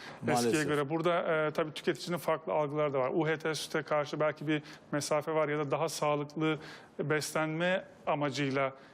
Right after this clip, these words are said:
Speaker 1: bazı kararlar alıyor tüketiciler kendi aralarında. E, şu anda bu kayıt dışı dediğimiz süt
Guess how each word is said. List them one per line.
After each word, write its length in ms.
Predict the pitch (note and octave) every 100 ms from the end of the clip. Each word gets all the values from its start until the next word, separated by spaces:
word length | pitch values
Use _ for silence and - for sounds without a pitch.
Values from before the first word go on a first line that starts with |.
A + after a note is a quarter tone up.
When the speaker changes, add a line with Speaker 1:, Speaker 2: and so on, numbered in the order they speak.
| - D#3
Speaker 1:
bazı 640 | D3 D3 B2+ C#3 C#3+ -
kararlar 400 | - D3+ C#3+ C#3+
alıyor 240 | C3+ C3 C3
tüketiciler 460 | - C#3 A2+ C3
kendi 240 | - C#3 C3+
aralarında. 440 | C3 B2+ C3+ A#3 - - - - -
E, 280 | E3 D#3+ E3 - - - - F#4+ G4 - -
şu 180 | - E3+
anda 420 | F#3+ G#3+ A3 - - - - - - -
bu 140 | D3+
kayıt 340 | - E3 G#3
dışı 220 | - - F3+
dediğimiz 460 | D#3+ F3 F3 D#3
süt 460 | - - - F#3